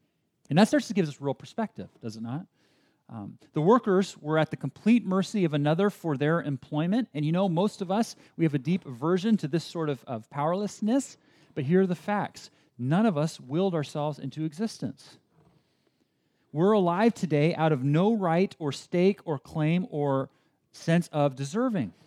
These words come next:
If you exist today, you were called into existence by a power greater than yourself. And if you're willing to be honest and look at that and accept that fact, then that means God isn't just anyone,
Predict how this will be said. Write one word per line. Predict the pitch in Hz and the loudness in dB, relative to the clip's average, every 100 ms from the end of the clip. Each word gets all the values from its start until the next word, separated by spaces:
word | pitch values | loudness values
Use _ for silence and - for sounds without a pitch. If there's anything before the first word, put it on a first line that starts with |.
| _ _ _ _ - | _ _ _ _ -8
If | 139 | -6
you | 165 247 | -2 0
exist | 185 151 240 - | 0 -2 -2 -4
today, | 180 160 185 | -6 -2 0
you | 214 170 | 0 -2
were | 233 226 | -2 -2
called | - 190 196 | -2 0 2
into | 185 190 208 | 0 -2 -4
existence | 165 143 170 - 185 233 _ _ _ _ | -4 -2 -2 -4 -12 -14 _ _ _ _
by | - 143 | -2 -2
a | - 143 | 0 -2
power | 139 - 190 180 170 | -2 -2 0 2 0
greater | 143 175 208 170 156 139 | -2 -2 0 -2 -6 -4
than | 139 | -2
yourself. | 143 147 - 226 214 110 - _ _ - | -2 -6 -8 -4 -4 -6 -12 _ _ -4
And | 160 | -2
if | 147 | 0
you're | 156 | -2
willing | 160 208 233 220 | 0 2 4 4
to | 160 | 0
be | 156 151 | -6 -2
honest | 160 196 233 - _ - | 0 2 0 -2 _ -6
and | 143 139 | -4 0
look | 190 - | -2 -2
at | 175 | -4
that | 160 151 170 | 0 0 0
and | |
accept | 139 - 196 240 - | -4 -4 -4 -4 -4
that | 127 - | -4 -4
fact, | 120 123 - _ - - | -4 -4 -6 _ -12 -4
then | 143 | 0
that | 214 | 2
means | 208 147 | 0 0
God | 160 175 214 | 0 2 2
isn't | 170 147 | 2 -2
just | 143 - | -6 -6
anyone, | 147 170 160 131 104 127 | -2 0 0 0 0 -2